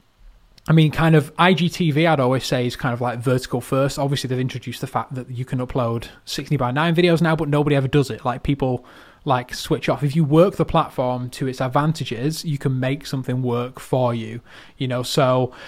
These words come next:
yeah, it, it, it just comes down to, like, you need to learn the social media platform before you become active in it. Everyone's always talking about TikTok and how it's the best thing in since sliced bread and everybody needs to be on it. But, like, like,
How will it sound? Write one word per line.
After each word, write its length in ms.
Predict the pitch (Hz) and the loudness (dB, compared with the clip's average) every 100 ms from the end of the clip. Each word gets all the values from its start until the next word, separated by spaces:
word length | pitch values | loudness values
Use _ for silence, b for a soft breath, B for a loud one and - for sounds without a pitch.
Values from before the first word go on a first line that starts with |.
| B B B B - | B B B B 4
yeah, 200 | 185 165 | 6 6
it, 140 | 180 190 | 2 2
it, 200 | 190 190 | 2 4
it 60 | 190 | 4
just 160 | 220 | 2
comes 220 | - 196 147 | 0 0 2
down 240 | 175 165 | 2 2
to, 380 | - 156 139 139 | 2 2 2 0
like, 420 | 170 147 135 156 - | 0 2 2 -2 -2
you 160 | 160 | 2
need 160 | 156 160 | 2 2
to 100 | 165 | 2
learn 440 | 147 143 156 147 | 2 4 2 2
the 60 | 135 | -2
social 340 | - 135 139 | -2 -4 -2
media 200 | 131 131 | -2 -2
platform 440 | 131 143 143 165 151 | -2 -6 -2 0 0
before 400 | 131 - 139 127 | -4 0 0 0
you 100 | 123 | -2
become 240 | - 123 | -4 -6
active 340 | 110 - 127 | -6 -8 -8
in 120 | 110 110 | -8 -6
it. 80 | - | 0
Everyone's 320 | 156 185 160 | 2 4 2
always 160 | 151 | 0
talking 240 | - 147 143 | -2 -4 -2
about 220 | 127 - | -4 -4
TikTok 420 | - 156 - 147 | -8 -6 -4 -2
and 80 | 160 | -2
how 140 | 131 | -4
it's 80 | 139 | -6
the 80 | 135 | -6
best 300 | - 127 - | -6 -6 -6
thing 160 | 135 127 | -4 -4
in 100 | 131 | -6
since 240 | 131 127 | -8 -8
sliced 320 | 135 127 - | -6 -6 -6
bread 180 | 131 127 | -4 -2
and 80 | 127 | -2
everybody 320 | 131 123 123 | -4 -4 -4
needs 180 | 127 123 | -4 -4
to 60 | 123 | 0
be 120 | 143 | 2
on 120 | 156 | 2
it. 200 | 180 185 | 2 0
But, 160 | 160 143 | -2 2
like, 360 | 139 135 - B B B B B - | 2 2 -2 B B B B B 0
like, 220 | 151 | 2